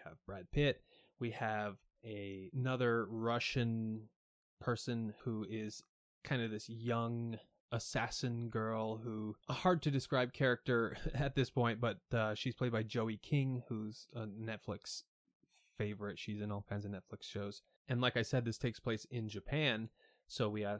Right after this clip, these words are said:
actually have another Japanese character,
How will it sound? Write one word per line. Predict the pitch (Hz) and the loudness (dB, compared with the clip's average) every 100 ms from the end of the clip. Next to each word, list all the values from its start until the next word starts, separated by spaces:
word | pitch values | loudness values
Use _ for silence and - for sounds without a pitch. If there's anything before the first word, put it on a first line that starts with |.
| - | -4
actually | 113 - 104 | -8 -6 -4
have | 107 104 101 - _ - | -2 -2 -4 -10 _ -10
another | 110 110 131 139 | -4 0 2 2
Japanese | 120 107 - 110 104 - | 2 0 0 -2 -4 -6
character, | - 104 107 - 185 | -4 -4 -4 -4 -4